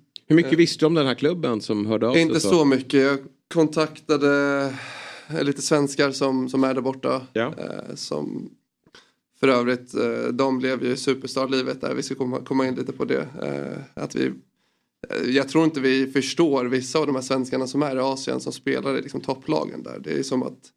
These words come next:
Speaker 2: alltså de är superproffs.
Speaker 1: Ja.
Speaker 2: Eh, spelar liksom i storlag och de har superfaciliteter och superlöner och <laughs> det är liksom, de är s-, alltså proffs, proffs.
Speaker 1: Ja.
Speaker 2: Eh, så de hade ju lite koll.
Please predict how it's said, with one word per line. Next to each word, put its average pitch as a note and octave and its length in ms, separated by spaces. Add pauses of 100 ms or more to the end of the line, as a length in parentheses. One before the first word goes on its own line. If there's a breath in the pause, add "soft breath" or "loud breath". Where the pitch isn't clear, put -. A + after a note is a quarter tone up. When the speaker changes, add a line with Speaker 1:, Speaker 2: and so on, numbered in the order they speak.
(400)
Speaker 2:
alltså A#2+ 160
de B2 140
är B2+ 60
superproffs. - 960 (120)
Speaker 1:
Ja. - 60
Speaker 2:
Eh, - 340 (360)
spelar B2 240
liksom B2 200
i B2+ 40
storlag B2+ 640
och B2+ 80
de B2 180
har C3 160
superfaciliteter C#3 1080
och G1+ 320 (600)
superlöner C#3 1080
och C#3+ 220
<laughs> - 60 (180)
det C#3+ 340
är C#3 60
liksom, C#3 340
de C3 160
är C3+ 160
s-, - 260
alltså C#3+ 220
proffs, - 380
proffs. - 400 (220)
Speaker 1:
Ja. G2+ 260
Speaker 2:
Eh, B2 220
så B2 120
de F3 160
hade C#3 180
ju C3 60
lite B2+ 160
koll. B2+ 280